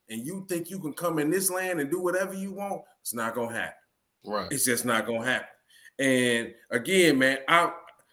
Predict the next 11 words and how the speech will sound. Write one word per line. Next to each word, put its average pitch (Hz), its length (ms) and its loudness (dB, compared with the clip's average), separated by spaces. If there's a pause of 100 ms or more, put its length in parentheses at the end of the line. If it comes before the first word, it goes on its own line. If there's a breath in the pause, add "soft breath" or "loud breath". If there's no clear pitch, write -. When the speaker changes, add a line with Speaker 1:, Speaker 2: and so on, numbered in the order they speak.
(120)
Speaker 1:
when 151 180 2
I 170 320 4
read 147 340 4
this, 139 240 0
man, 131 460 0
and 117 280 -4 (360 soft breath)
after, 139 440 0
uh, 110 420 0
Hananiah 139 600 4
had 120 260 4
said 139 540 2